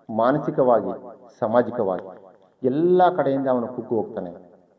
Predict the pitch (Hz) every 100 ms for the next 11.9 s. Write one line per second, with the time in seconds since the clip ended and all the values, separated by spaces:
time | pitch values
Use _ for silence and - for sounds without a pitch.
0 | _ _ _ 120 135 143 170 196 185 151
1 | 143 160 147 131 123 113 113 123 90 104
2 | 92 - - - 120 135 135 135 131 131
3 | 127 113 123 123 135 120 123 117 123 120
4 | - 104 107 98 - - - _ _ -
5 | 123 175 202 196 160 151 156 139 143 143
6 | 147 151 170 156 - 156 143 _ _ -
7 | _ _ _ 107 104 101 104 104 104 -
8 | _ 110 123 156 180 175 180 117 120 101
9 | - 123 131 123 113 107 104 - - -
10 | _ 110 151 175 156 139 123 120 113 127
11 | 185 165 143 127 135 113 113 110